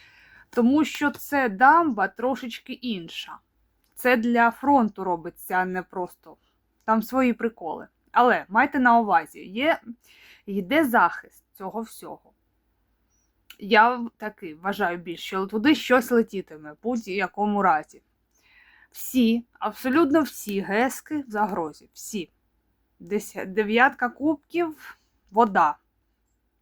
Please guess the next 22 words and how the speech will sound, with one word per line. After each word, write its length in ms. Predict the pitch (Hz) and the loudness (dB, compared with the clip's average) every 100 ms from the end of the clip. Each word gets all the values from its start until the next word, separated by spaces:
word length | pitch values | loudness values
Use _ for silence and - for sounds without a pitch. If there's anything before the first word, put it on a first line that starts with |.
| _ _ - | _ _ -18
Шістка 500 | - 247 269 - 311 | -8 -2 -2 0 0
кубків, 420 | 294 254 - 240 | 0 -10 -10 -6
вода. 400 | 202 226 170 143 - _ _ _ _ _ _ | 0 0 -2 -8 -10 _ _ _ _ _ _
Всі. 360 | - 233 180 _ _ _ _ _ _ _ _ _ _ _ _ | -6 -4 -6 _ _ _ _ _ _ _ _ _ _ _ _
Всі, 260 | - 269 | -6 -4
всі, 220 | 285 254 | -4 -8
всі. 280 | 233 - 143 _ _ _ _ - - - _ - | -12 -14 -20 _ _ _ _ -20 -20 -20 _ -4
Де 180 | 190 214 | 2 2
ви 120 | 185 | 2
там 340 | - 170 165 165 | -2 -2 -2 -8
не 160 | 180 | -10
були 340 | 175 175 208 311 | -8 -2 0 0
б, 60 | - _ - - _ _ | -2 _ -20 -20 _ _
я 240 | 185 214 277 | 2 6 6
не 120 | 277 | 4
буду 460 | 190 208 185 175 - | -2 -4 -4 -8 -8
кожну 360 | 196 220 220 226 | -4 -2 -2 -6
передивлятись. 1000 | 190 185 180 175 - - _ - - _ _ _ _ _ - | -8 -10 -10 -10 -14 -18 _ -20 -20 _ _ _ _ _ 0
Давайте 500 | 202 220 165 156 - | 2 4 2 0 -10
так. 600 | - 269 330 311 - - _ _ _ - | 4 6 6 0 -10 -20 _ _ _ -6
Тому 320 | 247 277 254 | 0 4 2
що 540 | - - 220 214 160 | 0 -4 0 2 2